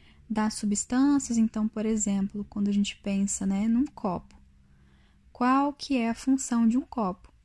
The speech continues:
É servir de receptáculo para que ele possa coletar água pra gente beber essa água. E Samavaya é, é a relação eterna.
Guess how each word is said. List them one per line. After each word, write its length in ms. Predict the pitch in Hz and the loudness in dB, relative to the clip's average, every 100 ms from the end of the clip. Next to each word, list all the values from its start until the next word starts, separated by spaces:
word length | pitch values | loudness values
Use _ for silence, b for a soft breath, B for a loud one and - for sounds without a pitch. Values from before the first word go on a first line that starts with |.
| _ | _
É 80 | 247 | -8
servir 720 | 208 269 269 254 254 294 349 | -2 0 2 2 2 2 0
de 300 | 294 269 269 | 0 2 2
receptáculo 1000 | 269 269 - 247 - 233 233 254 285 294 | 2 -2 -4 -8 -6 -4 -2 -2 -4 -8
para 180 | - 269 | -6 -8
que 440 | - 277 285 349 | -6 -4 -2 -2
ele 200 | 339 247 | 0 0
possa 440 | 262 - 226 240 254 | 0 -4 -4 -4 -8
coletar 460 | - 254 262 - | -4 -4 -4 -4
água 480 | 254 214 220 233 311 _ - - | -2 0 0 -2 -6 _ -20 -16
pra 160 | - 262 | -6 2
gente 300 | 262 262 269 | 2 2 -2
beber 340 | 302 254 214 | 0 2 2
essa 200 | 233 294 | -2 -4
água. 380 | 240 180 185 202 _ b b b b b - | -2 -2 -4 -8 _ b b b b b -12
E 60 | |
Samavaya 800 | - 320 320 320 254 233 247 262 | -6 0 0 2 2 2 2 2
é, 420 | 262 226 233 226 | 2 2 0 0
é 140 | - 226 | 2 2
a 40 | |
relação 600 | 240 247 233 233 - 277 | 2 2 0 0 2 2
eterna. 720 | 302 - - 196 196 185 180 | 2 -4 -4 0 0 0 -2